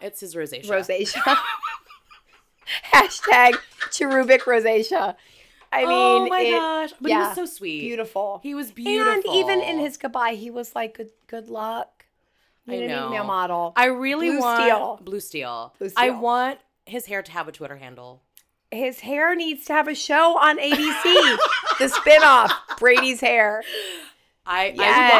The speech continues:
Speaker 1: watch that.
Speaker 2: I
Speaker 1: I
Speaker 2: would
Speaker 1: watch
Speaker 2: too.
Speaker 1: that. Um, the other guy that got sent home this week was Br-, Bryce.
Speaker 2: Is that Google Teeth?
Speaker 1: That's Google Teeth.
Speaker 2: Okay. <laughs>
Speaker 1: That's, that's,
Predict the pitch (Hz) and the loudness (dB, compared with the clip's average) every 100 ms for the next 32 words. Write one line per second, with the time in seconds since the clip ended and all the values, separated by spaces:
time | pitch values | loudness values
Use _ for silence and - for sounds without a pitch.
0 | 214 208 196 147 139 214 233 226 214 226 | 4 0 -2 0 2 2 2 0 0 2
1 | 190 190 240 254 247 240 269 330 311 285 | 2 2 2 2 0 -2 -2 -2 -4 -4
2 | 269 277 233 240 233 233 240 226 214 - | -6 -10 -8 -8 -8 -12 -12 -12 -14 -14
3 | 170 190 190 202 _ 156 165 147 196 - | _ -12 -8 -10 _ -8 -6 -6 -8 -14
4 | - _ _ _ _ _ - 240 277 294 | -18 _ _ _ _ _ -12 -4 2 4
5 | 370 254 262 254 262 247 - 233 285 240 | 2 -2 -6 0 2 0 -6 -6 0 0
6 | 247 240 208 214 175 226 208 - 196 - | 0 -6 -6 -6 -6 -6 -4 -6 -10 -8
7 | - - 233 226 247 254 - _ _ 180 | -6 -6 0 2 0 -2 -18 _ _ -12
8 | 196 208 | -10 -10